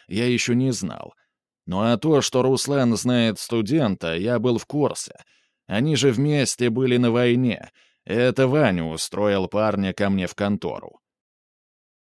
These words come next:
Я не лезу в дела между бандитами, но это же студент предупредил нас о том, что душман охотится за Славой. Так что, помогать или нет, вопрос вообще не стоял.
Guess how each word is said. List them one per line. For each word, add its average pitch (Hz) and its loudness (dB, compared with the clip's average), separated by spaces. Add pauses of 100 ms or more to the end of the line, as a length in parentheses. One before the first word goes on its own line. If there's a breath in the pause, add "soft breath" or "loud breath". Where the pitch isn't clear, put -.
(280)
Я 117 -2
не 143 2
лезу 110 2
в 78 -12
дела 101 0
между 101 -2
бандитами, 90 -2 (140)
но 87 -6
это 120 0
же 120 0
студент 131 0
предупредил 104 0
нас 98 -2
о 101 0
том, 107 0
что 95 -2
душман 107 0
охотится 104 -2
за 107 0
Славой. 107 -4 (420)
Так 69 -12
что, 90 -2
помогать 107 0
или 95 -2
нет, 107 -2
вопрос 110 -2
вообще 113 -2
не 85 -4
стоял. 82 -6